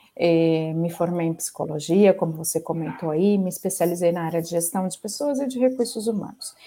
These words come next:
E o primeiro ciclo da minha vida profissional, ele foi dedicado à área clássica de recursos humanos.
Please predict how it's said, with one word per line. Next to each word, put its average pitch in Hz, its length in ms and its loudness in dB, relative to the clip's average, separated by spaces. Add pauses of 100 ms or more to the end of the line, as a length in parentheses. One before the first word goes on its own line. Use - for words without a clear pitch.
(140)
E 269 60 -2
o 262 80 2
primeiro 320 380 2
ciclo 214 340 -4
da 180 140 2
minha 180 180 0
vida 170 220 -2
profissional, 175 640 -6
ele 175 120 -6
foi 190 280 0
dedicado 196 560 2
à 190 60 2
área 190 200 2
clássica - 760 2 (120)
de 175 140 -6
recursos 170 580 -4
humanos. - 540 -6